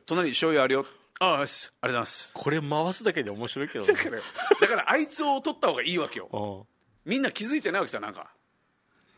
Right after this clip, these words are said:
Speaker 1: 寿さんも、チャンヒビさんも、取られることに甘んじて、フクティを使った方が面白くなるっていうことを、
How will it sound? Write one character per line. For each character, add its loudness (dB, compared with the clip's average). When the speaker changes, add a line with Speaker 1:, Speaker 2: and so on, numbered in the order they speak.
Speaker 1:
寿 -2
さ 2
ん -4
も、 -8
チ 0
ャ 0
ン -2
ヒ -2
ビ -6
さ -4
ん -4
も、 -8
取 0
ら 4
れ 2
る -4
こ -6
と -4
に -4
甘 -2
ん -4
じ -8
て、 -2
フ -12
ク -6
テ -4
ィ 0
を 0
使 2
っ 2
た 0
方 0
が -6
面 0
白 0
く -4
な 2
る -2
っ -6
て -10
い -2
う -8
こ -8
と 2
を、 -2